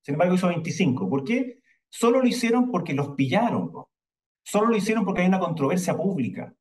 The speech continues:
Es por presión, no por convicción. Y existe la presión por el otro lado. Y el P C le está diciendo, "Si usted retira una que hubiese tenido antecedentes penales", no lo dicen así, ¿no? Pero dice que estuviera bien otorgada, dice. ¿Qué significa bien otorgada?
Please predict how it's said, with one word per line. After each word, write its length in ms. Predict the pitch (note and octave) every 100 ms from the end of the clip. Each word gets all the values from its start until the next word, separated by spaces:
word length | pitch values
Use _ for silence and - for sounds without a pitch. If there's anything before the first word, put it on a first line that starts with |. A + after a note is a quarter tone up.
| _ _ _ _ _
Es 120 | D#3 -
por 240 | E3 C3+
presión, 420 | C#3+ C#3 G3+ C3
no 140 | C#3 E3
por 160 | G#3
convicción. 840 | G#3+ G3+ F#3+ - G#3+ A2+ F#2 - _ _ _ _ -
Y 260 | F#3+ A#3
existe 360 | D3 - G3 G3
la 80 | F#3+
presión 380 | - - G#3+ G3+
por 120 | F3+
el 60 | A#3+
otro 140 | C#4
lado. 400 | D4+ A3 - - -
Y 60 |
el 120 | D#3
P 80 | E3
C 140 | E3+ G#3+
le 80 |
está 140 | G3 G#3
diciendo, 580 | G3 G#3 G#3 A3 G#3+ - -
"Si 120 | -
usted 200 | E3 G#3
retira 380 | G#3+ G3+ A3+ G#3
una 420 | A3+ F#3+ D3+ F3+ - _ _ _ _ _ _
que 480 | D#3+ F3 - - -
hubiese 280 | C#3 E3 E3+
tenido 200 | D#3+ F#3
antecedentes 400 | G3+ F#3 G3 G3
penales", 340 | G3 G#3 - A#2
no 100 | A2
lo 100 | A2+
dicen 200 | B2 F3
así, 200 | F3+ B2+
¿no? 140 | E3+
Pero 140 | C#3+ C3+
dice 340 | - - - _ _
que 220 | D3 D3+ C#3+
estuviera 300 | C3 D#3+ -
bien 160 | F3+
otorgada, 440 | F3+ D3+ G3 B2 F#2
dice. 240 | F2+ - _ _ _ _
¿Qué 80 | D3
significa 300 | D#3+ F3+ E3+
bien 140 | D#3+
otorgada? 500 | D3+ D3+ F2 - -